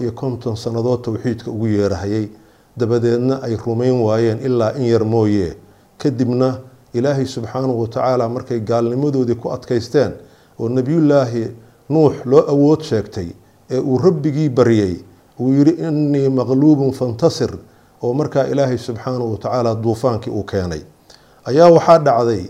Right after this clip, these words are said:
wiil uu dhalay Nabiyullaahi Nuux calayhi salaam oo aan Nabiyullaahi Nuux rumaynin, ayaa waxaa weeye, markay duufaantii isku kacday, ayuu Nabiyullaahi Nuux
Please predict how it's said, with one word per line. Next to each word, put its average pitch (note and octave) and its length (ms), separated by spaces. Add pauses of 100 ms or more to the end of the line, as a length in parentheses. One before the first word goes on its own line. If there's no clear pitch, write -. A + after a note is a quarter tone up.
(500)
wiil E3+ 240
uu D#3 160
dhalay D3 240
Nabiyullaahi C#3+ 680
Nuux C3 240 (160)
calayhi C3+ 340
salaam B2 440 (500)
oo C3+ 140
aan C#3 180
Nabiyullaahi C#3 540
Nuux C3+ 220 (140)
rumaynin, A2 560 (500)
ayaa C3+ 300
waxaa B2+ 280
weeye, A#2+ 200
markay B2+ 280
duufaantii A#2+ 580
isku E3 200
kacday, G2 420 (640)
ayuu C#3 200
Nabiyullaahi A#2+ 560
Nuux A#2 200